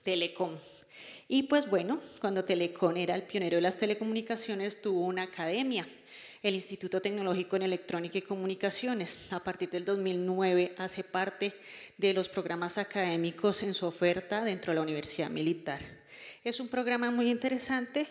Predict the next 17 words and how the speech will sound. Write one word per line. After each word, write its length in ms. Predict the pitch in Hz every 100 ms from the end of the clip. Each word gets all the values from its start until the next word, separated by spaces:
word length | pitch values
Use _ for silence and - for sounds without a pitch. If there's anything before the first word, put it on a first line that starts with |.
| -
ya 180 | - 160
les 180 | 156 165
cuento 320 | - 185 185
unos 300 | 196 190 202
detalles, 680 | 233 240 226 196 240 - - - - - - _
y 240 | 285 302 294 - - - - - - _ -
dentro 340 | 214 202 214
del 120 | 202
equipo 400 | 196 214 - 226
directivo 720 | 214 247 226 208 - 240 220 208 -
de 120 | 170
la 80 | 175
gestión 320 | 185 185 196 190
académica 640 | 185 220 190 185 180 208
del 180 | 202 196
nivel 260 | 180 165
pregrado 600 | 165 - 185 190 208 170